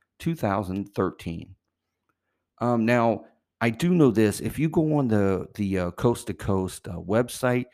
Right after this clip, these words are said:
they do have, uh, Art Bell's, uh, work that is, uh, is on there that you can listen to. It's Classic Art Bell, which if you never really listened to Art Bell, he was one of those kind of guys that would just keep you entertained. You ju-, you just,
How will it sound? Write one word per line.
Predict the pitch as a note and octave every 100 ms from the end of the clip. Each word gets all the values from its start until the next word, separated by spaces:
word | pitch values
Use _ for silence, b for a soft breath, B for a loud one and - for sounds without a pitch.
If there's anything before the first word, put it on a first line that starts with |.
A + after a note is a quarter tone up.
| b b _
they | - G#2+
do | B2 C3+
have, | A#2 A2 G2 F2
uh, | F2 F2+
Art | - G#2 F2+
Bell's, | G2 G2 F#2 F2+
uh, | F#2
work | F2 F2 G2 G2 _
that | G2+ F2+
is, | F2+ F2
uh, | - -
is | - F#2
on | F#2+ G#2
there | G#2 G#2
that | G2 -
you |
can | G#2 F2
listen | F#2+ F2+ -
to. | - G2
It's | F#2
Classic | - F#2 F#2+ F#2 -
Art | G2 F#2+ _
Bell, | F#2+ F#2 A#2+ _ _ b b b b
which | - A2+ - - _
if | G#2 -
you | A#2+
never | D#3 G3+
really | A3 F#3+ C#3+
listened | C#3 C3 B2
to | G#2+
Art | G#2 G2+ -
Bell, | F#2 D#2+ - _ _ _ _ _ _ _ _
he | D3
was | G#3
one | E3+ F3
of |
those | C#3 A#2
kind | - B2 A2
of | E2+
guys | G2 G2 F#2 -
that | G2+ F2+ - _ _ _
would | A2 A2+
just | A#2 B2+ -
keep | C3 A#2
you | A2+ G#2+
entertained. | A2 F#2 F2 - F#2 E2+ E2
You | A2+
ju-, | C3+ -
you | A#2+ C#3+
just, | C#3 - -